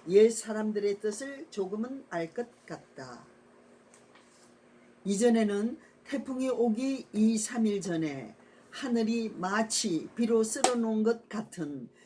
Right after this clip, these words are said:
그런 구름에 연하게 깔려있고 개미떼들의 큰 이동이 있었다. 그리고 태풍이 있는 날 아침 정랑에 가니 전에 없이 박쥐가 낮게 매달려 있었다.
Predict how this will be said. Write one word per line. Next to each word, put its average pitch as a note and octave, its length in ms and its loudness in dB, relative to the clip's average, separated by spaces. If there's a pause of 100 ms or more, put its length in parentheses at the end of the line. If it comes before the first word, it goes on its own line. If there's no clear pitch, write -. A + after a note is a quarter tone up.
그런 B3 360 -2
구름에 A3+ 640 0
연하게 G#3 600 2
깔려있고 F#3 880 0 (340)
개미떼들의 A#3 1120 4
큰 B3+ 400 -8
이동이 A3 360 2
있었다. C#3+ 720 -10 (420)
그리고 F#3 580 -2 (280)
태풍이 B3 440 0
있는 F#3+ 320 0
날 E3+ 280 -2
아침 D3 720 -6 (260)
정랑에 G#3+ 560 2
가니 F3 560 -2 (220)
전에 A3+ 320 4
없이 A3 600 -4 (200)
박쥐가 A3 580 -4
낮게 G#3 600 -4
매달려 F#3 500 0
있었다. C3+ 680 -6